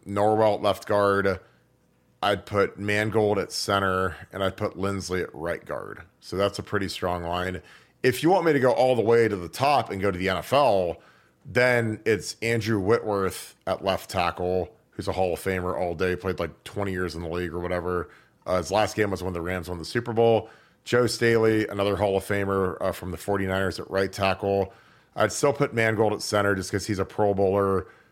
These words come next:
fringish type Hall of Famer. Oh, man, that's tough 'cause I, you know, Jake Long was really good. Um,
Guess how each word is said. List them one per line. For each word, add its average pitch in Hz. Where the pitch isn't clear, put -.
fringish 107
type 101
Hall 95
of 92
Famer. 98
Oh, 107
man, 80
that's -
tough 104
'cause -
I, 98
you 104
know, 92
Jake 98
Long 104
was 85
really 87
good. 90
Um, 76